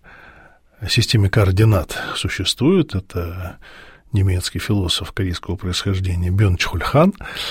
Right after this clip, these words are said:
и у него есть книга, называется «Общество усталости». «Общество усталости». И вот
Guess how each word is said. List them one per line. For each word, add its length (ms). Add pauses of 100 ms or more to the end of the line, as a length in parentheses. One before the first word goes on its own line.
(220)
и 60
у 20
него 180
есть 140
книга, 420 (220)
называется 640
«Общество 480
усталости». 680 (680)
«Общество 380
усталости». 640 (1400)
И 540 (160)
вот 500